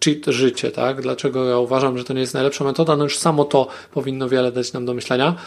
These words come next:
I tutaj nawet, e, jest wiele, e, wielu ekspertów, którzy, mm, pewnie dużo większą wiedzę mają na temat odżywiania ode mnie. Ja się nie szczycę tutaj mianem eksperta od tego tematu,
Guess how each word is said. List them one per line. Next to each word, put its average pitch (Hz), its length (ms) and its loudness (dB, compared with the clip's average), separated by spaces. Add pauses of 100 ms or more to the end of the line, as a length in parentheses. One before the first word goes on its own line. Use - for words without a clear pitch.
(360)
I - 40 -12
tutaj 151 220 4
nawet, 147 400 2
e, 135 220 0
jest 147 260 0
wiele, 151 340 4
e, - 0 - (1300)
wielu 165 300 8
ekspertów, 120 600 -2
którzy, 123 520 -4 (200)
mm, 120 180 -6
pewnie 127 460 2
dużo 127 260 0
większą 135 340 2
wiedzę 127 280 4
mają 123 260 4
na 123 100 0
temat 127 360 0 (320)
odżywiania 127 500 2
ode 120 200 2
mnie. 120 180 0
Ja 131 160 2
się - 160 -4
nie 123 140 -2
szczycę - 360 -2
tutaj 131 200 -4
mianem 127 420 -2
eksperta - 560 0
od 135 140 -4
tego 131 180 -2
tematu, 127 580 2